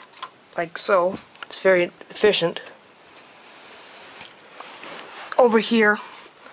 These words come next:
are two doors, which actually are pretty hard to, I mean,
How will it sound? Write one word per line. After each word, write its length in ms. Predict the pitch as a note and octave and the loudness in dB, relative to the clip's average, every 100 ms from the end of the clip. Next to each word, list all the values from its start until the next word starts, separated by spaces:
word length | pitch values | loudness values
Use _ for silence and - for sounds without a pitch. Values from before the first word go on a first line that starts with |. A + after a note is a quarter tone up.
| - - - | -20 -20 -8
are 80 | E3 | -6
two 180 | - A3 | -2 0
doors, 540 | F3+ F#3 F#3 F#3 F#3 | 2 4 4 4 0
which 380 | E3 - - - - - - | -4 -4 -6 -10 -16 -14 -4
actually 420 | G3 - F#3 F3 | -4 -2 0 0
are 80 | D#3 | -2
pretty 320 | - G#3+ F#3 | -2 0 2
hard 240 | F3 E3+ | 2 0
to, 140 | - F3 | -4 -8
I 20 | |
mean, 220 | E3 D#3 | -8 -8